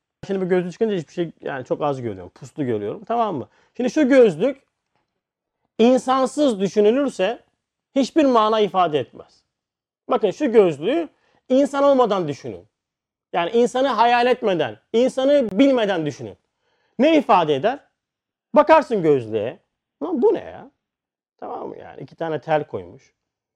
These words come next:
Bir tane böyle lastik koymuş, cam koymuş. "Allah, bu nasıl bir şey?" dersin yani. Doğru mu? Ama insanı düşün. İnsanı düşündükten sonra, insanı bildikten sonra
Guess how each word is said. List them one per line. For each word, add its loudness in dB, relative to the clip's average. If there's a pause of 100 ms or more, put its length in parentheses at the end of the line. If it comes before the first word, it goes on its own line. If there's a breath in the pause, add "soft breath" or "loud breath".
Bir -20
tane -2
böyle -2
lastik -8
koymuş, -10
cam -4
koymuş. -14 (560)
"Allah, -18
bu -14
nasıl -12
bir -14
şey?" -10
dersin -20
yani. -20 (1040)
Doğru 4
mu? -10 (880)
Ama 0
insanı 2
düşün. 0 (1300)
İnsanı 4
düşündükten 2
sonra, 2 (640)
insanı 4
bildikten 2
sonra 2